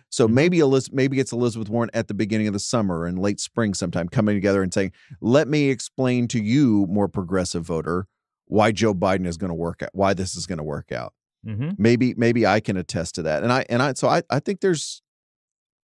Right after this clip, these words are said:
Speaker 1: I think there are different points here. And again, I,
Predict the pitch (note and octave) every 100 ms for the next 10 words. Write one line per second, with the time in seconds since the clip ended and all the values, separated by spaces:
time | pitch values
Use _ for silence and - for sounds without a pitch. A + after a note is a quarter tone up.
0 | - C3+ F#3+ F3 E3 G#2 C3+ - B2 -
1 | - G2+ F2 - C#2+ - - _ _ _
2 | _ _ _ - A#2 A2 G#2+ A2+ F#2+